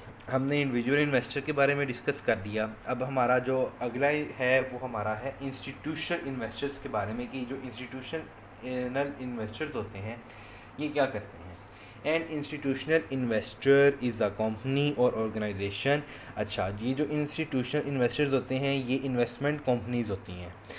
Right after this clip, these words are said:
ठीक है। ये investment companies या organization होती हैं that invest money to buy securities, जो कि आपके पैसे को invest करती हैं क्या बाय करने के लिए, Securities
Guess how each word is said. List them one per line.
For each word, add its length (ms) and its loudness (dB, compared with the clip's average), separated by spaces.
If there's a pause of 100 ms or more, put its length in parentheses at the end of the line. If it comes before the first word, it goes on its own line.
(240)
ठीक 200 -2
है। 80 6
ये 360 4 (440)
investment 520 2
companies 540 2
या 80 6
organization 800 4
होती 280 4
हैं 320 0 (680)
that 340 10 (120)
invest 760 10
money 320 4
to 140 0
buy 140 6
securities, 800 2
जो 260 8
कि 180 2 (100)
आपके 380 2 (120)
पैसे 420 -2
को 180 0 (720)
invest 440 0
करती 300 -2
हैं 180 -2 (100)
क्या 160 4
बाय 200 2
करने 280 -2
के 120 -10
लिए, 140 -2
Securities 800 -2